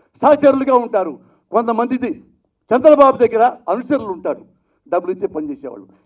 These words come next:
ఈయన దగ్గర సహచరులు ఉంటారు, ప్రాణం ఇచ్చేవాళ్ళు. That is రంగా. అలా రంగాన్ని మీరు నిజంగా ప్రేమిస్తే,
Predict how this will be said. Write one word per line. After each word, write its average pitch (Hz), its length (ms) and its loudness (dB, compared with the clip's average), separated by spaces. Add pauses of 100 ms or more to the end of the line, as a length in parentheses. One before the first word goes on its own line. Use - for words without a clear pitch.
(120)
ఈయన 269 200 4
దగ్గర 285 240 0
సహచరులు 294 560 0
ఉంటారు, 247 400 -4 (280)
ప్రాణం 220 240 0
ఇచ్చేవాళ్ళు. 156 520 -10 (300)
That 220 160 -2
is 262 180 -6 (260)
రంగా. 190 480 -4 (480)
అలా 226 200 0
రంగాన్ని 277 480 2
మీరు 254 200 -6
నిజంగా 269 280 -2
ప్రేమిస్తే, 240 720 -6